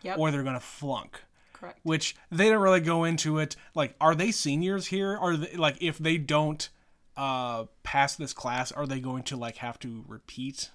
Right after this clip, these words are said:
Speaker 2: the grade or something, or c-, be super
Speaker 1: They,
Speaker 2: seniors or
Speaker 1: they
Speaker 2: something?
Speaker 1: don't explain
Speaker 2: I
Speaker 1: it,
Speaker 2: don't
Speaker 1: and I
Speaker 2: know.
Speaker 1: don't think it matters.
Speaker 2: I, I know it doesn't matter, but they, they just, they just, I want more.
Speaker 1: What's at stake is
Speaker 2: What's the stakes?
Speaker 1: is if he fails,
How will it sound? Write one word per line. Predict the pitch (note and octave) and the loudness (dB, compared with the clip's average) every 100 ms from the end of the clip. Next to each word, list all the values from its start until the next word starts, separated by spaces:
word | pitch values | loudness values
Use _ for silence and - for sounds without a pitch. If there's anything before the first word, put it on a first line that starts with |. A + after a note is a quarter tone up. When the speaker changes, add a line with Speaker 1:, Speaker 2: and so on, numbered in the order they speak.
| _ _ - | _ _ -12
Speaker 2:
the | D3 | -8
grade | C3+ C3+ C#3+ D3 | -4 0 0 0
or | D3+ | -2
something, | D#3+ D3 D3+ | -2 0 0
or | C#3 - | -2 -6
c-, | F3 | -10
be | D#3+ D3+ C#3+ | -4 -2 -2
super | - F3 D#3+ | -2 -2 -2
Speaker 1:
They, | D#3+ A#4+ B4+ | 8 10 10
Speaker 2:
seniors | E4 E4 - | 8 2 2
or | |
Speaker 1:
they | - | 4
Speaker 2:
something? | G4+ - F4+ | 4 6 4
Speaker 1:
don't | F4+ | 4
explain | F4 C#4+ - D#4 - | 2 0 2 6 8
Speaker 2:
I | |
Speaker 1:
it, | G3+ | 8
Speaker 2:
don't | - | 8
Speaker 1:
and | D4 - | 6 6
I | |
Speaker 2:
know. | C#4 - | 6 6
Speaker 1:
don't | |
think | C#4 A3 | 2 0
it | B3 | -2
matters. | A#3+ G#3+ A3 B3+ - F3+ | 0 2 2 -2 2 6
Speaker 2:
I, | A#3 | 6
I | A3+ A3 | 8 8
know | G#3 G#3 | 8 8
it | G#3+ | 8
doesn't | F#3+ F3 F#3 | 6 4 4
matter, | E3 D#3+ D#3+ D#3+ | 4 6 4 2
but | C#3+ D3 D3 C#3+ | 2 2 2 2
they, | D#3 D3 | -4 -2
they | D3+ C#3+ | -2 -2
just, | B2+ D#3 - - - - | -2 -4 -4 -10 -12 -4
they | D3+ D3 A#2+ C#3+ | -2 -2 -2 -4
just, | - D3 - _ - - | -4 -6 -8 _ -20 -16
I | - C#3+ | -8 -2
want | D#3 F#3 F3+ | 2 2 2
more. | D3+ E3+ F3+ D3 G#2+ D3 | 0 4 6 4 2 2
Speaker 1:
What's | C4+ C#4+ | 2 2
at | D4 | -4
stake | - - D#4 D4 E4+ - | -2 -2 0 2 0 0
is | D3 | 6
Speaker 2:
What's | F#3+ G#3+ G#3+ | 8 8 2
the | G3 F3+ | 2 2
stakes? | - F#3+ D#3 - - - | 4 4 4 2 -4 -2
Speaker 1:
is | C4 C4+ A#3+ B3 | 0 0 0 -2
if | B3+ | -4
he | - C4 C4+ | 0 0 0
fails, | - - D#4+ F4 A#3 G3 F#3 G3+ - | -4 0 2 2 0 0 -2 -6 -10